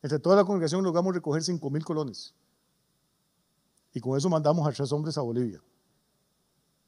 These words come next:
Deme tres personas de esta iglesia ahora que yo les dé cinco mil pesos y les diga que se vayan a Paraguay o a Ecuador de, de misioneros.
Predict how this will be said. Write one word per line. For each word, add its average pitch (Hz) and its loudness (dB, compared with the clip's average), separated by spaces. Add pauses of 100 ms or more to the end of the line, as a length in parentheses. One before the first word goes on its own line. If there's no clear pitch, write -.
(1500)
Deme 147 8
tres 190 2
personas 190 -6
de 180 2
esta 185 -2
iglesia 170 -4
ahora 175 0
que 143 -8
yo 131 -4
les 165 -2
dé 180 4
cinco 127 -2
mil 156 0
pesos - 0 (1400)
y 127 -8
les 113 -2
diga 147 0
que 160 -4
se 127 0
vayan 151 2
a 120 -4
Paraguay 123 2
o 113 -4
a - -8
Ecuador 123 -4
de, 107 -16 (100)
de 104 -12
misioneros. 104 -12